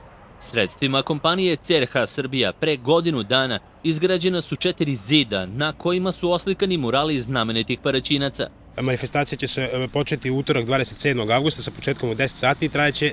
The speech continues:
Speaker 2: dva dana. Na manifestaciji će učestvovati, dakle, deca iz Paraćina, e, odnosno učesnici likovne kolonije, e, sa Grze i Siseca, talentovani, dakle, umetnici mladi, koji će zajedno sa Žarkom Stankovićem,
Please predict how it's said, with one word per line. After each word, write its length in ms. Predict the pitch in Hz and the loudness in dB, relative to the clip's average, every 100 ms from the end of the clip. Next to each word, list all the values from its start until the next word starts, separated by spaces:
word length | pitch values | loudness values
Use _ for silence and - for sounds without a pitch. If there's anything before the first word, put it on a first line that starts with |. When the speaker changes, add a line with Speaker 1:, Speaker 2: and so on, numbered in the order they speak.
| 143 | -2
Speaker 2:
dva 180 | 135 147 | 4 6
dana. 260 | 120 98 82 - - - | 6 2 -2 -14 -8 0
Na 100 | 147 | 2
manifestaciji 600 | 127 127 - 156 185 170 | 2 0 0 0 2 0
će 140 | 151 | 0
učestvovati, 480 | 156 170 160 147 139 | 0 0 0 0 0
dakle, 240 | 135 139 | -2 0
deca 340 | 131 139 170 156 | 0 2 2 0
iz 140 | 120 | 0
Paraćina, 500 | 147 156 143 139 127 | 2 2 2 2 2
e, 220 | 135 131 120 | 0 0 -2
odnosno 380 | 139 131 - 135 | -2 -2 -2 -4
učesnici 420 | 135 165 147 135 147 | -2 -2 -2 -2 -2
likovne 320 | 151 151 135 | 0 2 2
kolonije, 460 | 147 151 139 110 107 | 4 4 4 2 0
e, 180 | 123 117 | 0 0
sa 140 | - | 0
Grze 240 | 127 135 135 | 0 0 0
i 40 | |
Siseca, 440 | 110 110 143 190 175 - - - - | 0 -2 2 2 2 -2 -14 -14 0
talentovani, 440 | 151 151 156 147 127 | 4 4 4 2 2
dakle, 240 | 123 127 | 0 0
umetnici 380 | 131 127 110 113 | 0 0 -2 2
mladi, 340 | 113 131 190 - - - | 4 6 6 4 -4 0
koji 120 | 147 | 0
će 100 | 131 | 2
zajedno 300 | 143 165 160 | 4 6 4
sa 120 | 143 | 2
Žarkom 300 | 131 165 151 | 4 4 2
Stankovićem, 640 | 127 143 135 175 170 160 | 2 2 4 4 4 2